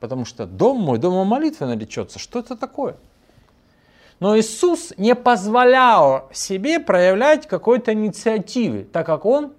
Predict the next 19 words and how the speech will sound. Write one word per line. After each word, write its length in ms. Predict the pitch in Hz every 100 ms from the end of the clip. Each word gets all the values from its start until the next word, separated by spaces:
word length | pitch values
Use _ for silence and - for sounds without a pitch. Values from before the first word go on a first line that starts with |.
| _
смирил 840 | - 160 170 196 220 233 214 135 123
себя 680 | - 123 127 170 220 240 - _ _
воле 340 | 101 113 117 147
Божией. 360 | 175 92 85 _ _ _ _ -
Он 140 | 285
слушал. 500 | 302 311 220 - 92 - _ _ _
Он 180 | - 127
слушал, 420 | - 269 214 185
что 240 | - 220 196
по 160 | -
этому 420 | 175 170 165 143
поводу 580 | 117 127 120 156 208 294 - _ _ _ _ _ _ _ -
говорит 560 | 147 175 156 127 165 -
Отец. 520 | 208 262 190 - - _ _ _
Отец 340 | 104 135 143
ничего 320 | 180 170 151 135
не 140 | 143
говорил. 380 | 147 143 101 87 _ _ _ _ _
Ис-, 280 | 165 -